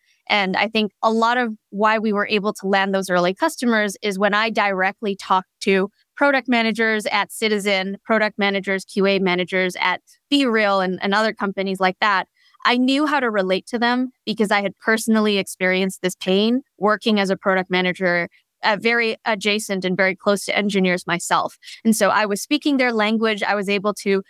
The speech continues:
refer to technology and processes as they were doing it as well. And so it doesn't feel like a salesy thing. It doesn't feel like I don't, you know, we're just sort of parachuting in, trying to,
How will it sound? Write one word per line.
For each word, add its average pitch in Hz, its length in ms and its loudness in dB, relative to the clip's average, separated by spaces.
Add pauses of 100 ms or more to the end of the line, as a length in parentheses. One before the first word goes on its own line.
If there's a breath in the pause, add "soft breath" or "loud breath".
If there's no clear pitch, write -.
(140)
refer 240 440 0
to 254 120 -6
technology 214 680 0
and 185 140 -2
processes 208 640 -2
as 185 240 -2
they 196 180 0
were 202 160 0
doing 190 320 0
it 190 160 -2
as 190 180 -6
well. 190 320 0 (300 soft breath)
And 233 140 2
so 240 160 0
it 254 140 -2
doesn't 311 340 0 (120)
feel 247 240 2
like 220 220 -2
a 202 40 2
salesy 214 640 -2 (120)
thing. 220 440 0 (220 soft breath)
It 220 120 -2
doesn't 226 360 0
feel 214 220 2
like 196 280 0 (160)
I 208 100 2
don't, 202 400 0
you 214 100 0
know, 190 180 2 (300)
we're 208 120 0
just 202 180 -4
sort 214 140 0
of 196 100 -4
parachuting 214 720 0
in, 202 320 0 (220 soft breath)
trying 196 240 0
to, 196 180 0